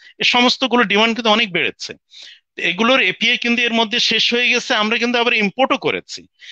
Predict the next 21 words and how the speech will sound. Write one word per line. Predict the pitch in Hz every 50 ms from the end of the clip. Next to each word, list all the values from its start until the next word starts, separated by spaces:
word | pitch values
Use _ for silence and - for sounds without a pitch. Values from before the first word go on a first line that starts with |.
| - - - - _ _ _ -
কিন্তু | 190 190 208 214
সবচেয়ে | - - 170 - - - 240 233
মজার, | 214 202 202 190 233 247 247
import | 233 196 180 160 - 220 226 220
আগে | 196 180 185 202
করতে | - - 185 175 _ - 196
হতো | 190 208 - 196 190
হয়তো | 185 - - 196
সিতে, | - - - - - - 156 123
বেশিরভাগই | 95 139 139 - - 190 185 208 208 196 208
কিন্তু | - - 202 196 202
সিতে | - - - 208 - - 165 131
আসে, | 90 82 - - 104
সিতে | - - - 160 - - 202
সেটা | - - 180 - 196
অনেক | 185 175 202 - _ _ _ _ - - - - - - _ _ _ -
সময় | - - - 175 180 196 214 240 262
বেশি | 240 247 - - - 247
লাগে, | 240 240 233 214 220 247 247 - -
খরচ | - 196 214 226 - 233
অনেক | 202 240 262 294 247